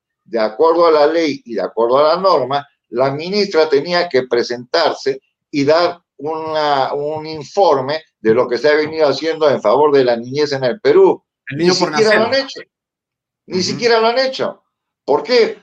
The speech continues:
Speaker 1: Porque ni siquiera saben que se celebra el segundo domingo de abril.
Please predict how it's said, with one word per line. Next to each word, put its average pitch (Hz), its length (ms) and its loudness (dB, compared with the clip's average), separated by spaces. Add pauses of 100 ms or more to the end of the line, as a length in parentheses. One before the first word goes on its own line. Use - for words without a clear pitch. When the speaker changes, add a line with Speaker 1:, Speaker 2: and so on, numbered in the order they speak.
(120)
Speaker 1:
Porque 143 280 0
ni 160 120 -8
siquiera 202 400 0
saben 196 480 -2 (240)
que 135 140 -4
se 151 120 -6
celebra 180 720 0 (140)
el - 140 -2
segundo 180 380 2
domingo 165 480 2
de 147 80 6
abril. 214 540 0